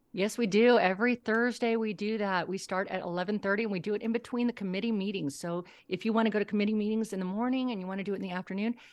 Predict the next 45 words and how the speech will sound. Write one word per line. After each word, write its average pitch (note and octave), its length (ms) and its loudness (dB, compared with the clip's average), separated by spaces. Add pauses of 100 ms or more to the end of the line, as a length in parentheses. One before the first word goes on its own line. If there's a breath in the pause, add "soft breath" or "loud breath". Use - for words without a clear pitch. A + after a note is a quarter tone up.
(100)
and F3 100 -2
it's - 80 -4
a - 40 -18
great D#3+ 420 -2
time G3+ 240 -2
to F#3 60 -2
come F#3 240 -4
in F#3 340 -2
and, D#3 340 -2
uh, D3+ 140 -2
join F3+ 340 -2
us, G3+ 280 -4 (260 soft breath)
find F3+ 220 -2
out F#3 120 2
what F#3+ 220 0
we're, F#3 300 2
we're F#3 160 0
learning G#3+ 320 2
in F#3 100 0
our F3+ 160 0
different G#3+ 300 -4
committees A3+ 500 -2 (240 loud breath)
and F3+ 180 -2
share F3+ 280 -2
with G#3 200 -2
us. B3 320 -4 (140)
Um, E3 240 0
it's D#3+ 160 -8
a C#3 40 -8
great F3+ 360 -2
time F#3 340 -4
in F3 140 -4
between F3 240 -4
those F3 140 -4
committees F3 400 -2
to - 60 -12
come D#3 220 -4
on D#3 140 0
in, F#3+ 240 0
and D3+ 200 2
we're D#3 140 0
in D3+ 140 -2
room E3+ 400 -4
two G#3+ 460 -2
ten G#3+ 480 2